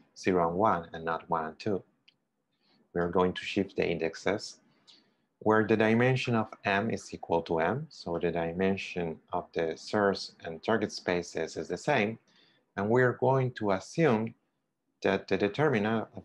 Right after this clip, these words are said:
the differential at the origin of the composition of, uh, F one and the inverse of F two is, uh, positive. So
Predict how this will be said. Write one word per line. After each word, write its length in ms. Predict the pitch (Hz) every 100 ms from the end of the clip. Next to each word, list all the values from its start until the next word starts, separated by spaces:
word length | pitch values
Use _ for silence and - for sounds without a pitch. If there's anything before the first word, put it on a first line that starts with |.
| -
the 60 | 90
differential 1080 | 127 131 - 107 110 113 113 - 90 85 -
at 140 | 92
the 160 | 92 -
origin 580 | 151 143 90 87 92 117 _ _ _ _ -
of 140 | 92
the 80 | 95
composition 720 | - 120 113 - 143 120 98
of, 140 | 90 - _ -
uh, 200 | 92 87 87
F 160 | 104 98
one 400 | 95 123 101 98 -
and 140 | 92 90
the 140 | -
inverse 340 | 110 101 92 90
of 100 | -
F 100 | 87 - -
two 280 | 135 98 - _ _ _ _ _ _ -
is, 380 | 98 92 - - -
uh, 160 | 87
positive. 520 | 85 82 78 - - - - _ _ _ _ _
So 540 | - - 104 107 107